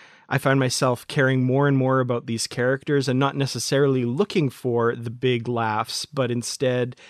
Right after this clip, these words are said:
caring about what happens to them, which I think is kind of a necessary, uh, step for this show to take. And I think this episode is a really good step in that direction.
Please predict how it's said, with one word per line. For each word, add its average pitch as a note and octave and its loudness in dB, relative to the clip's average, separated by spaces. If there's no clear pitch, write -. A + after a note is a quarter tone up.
caring C#3+ 2
about C#3 0
what C#3 -2
happens C3 -4
to A2+ -6
them, F#2 -10
which - -4
I B2 -4
think - -6
is A#2 -4
kind B2 -2
of A2 -6
a A2+ -4
necessary, G#2+ -6
uh, G2 -6
step - 0
for - -8
this G#2+ -6
show A2+ 0
to F#2+ -10
take. - -8
And A2 -4
I C3 0
think C#3+ -6
this C#3 -2
episode C3 -4
is A2+ -6
a C3 -6
really A#2+ -2
good A2 -8
step - -6
in A2+ -4
that G#2 -8
direction. G2+ -10